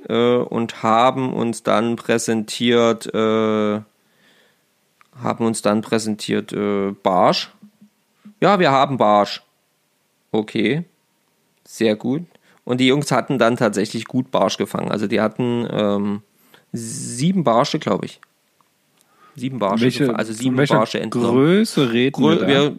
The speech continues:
Speaker 1: na, da reden wir von der Größenordnung von dreißig aufwärts. Also die haben
Speaker 2: Okay, also
Speaker 1: wesentlich
Speaker 2: schon
Speaker 1: mehr gefangen.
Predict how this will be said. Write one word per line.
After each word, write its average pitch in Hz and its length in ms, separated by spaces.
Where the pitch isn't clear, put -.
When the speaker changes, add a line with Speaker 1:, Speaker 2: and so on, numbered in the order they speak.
Speaker 1:
na, 139 120
da 160 120
reden 156 280
wir 143 300
von 135 160
der 127 100
Größenordnung 123 960
von 113 520
dreißig 107 560
aufwärts. 110 520
Also 120 200
die 113 120
haben 120 120
Speaker 2:
Okay, 117 100
also 147 80
Speaker 1:
wesentlich 170 300
Speaker 2:
schon 131 100
Speaker 1:
mehr 139 200
gefangen. 135 520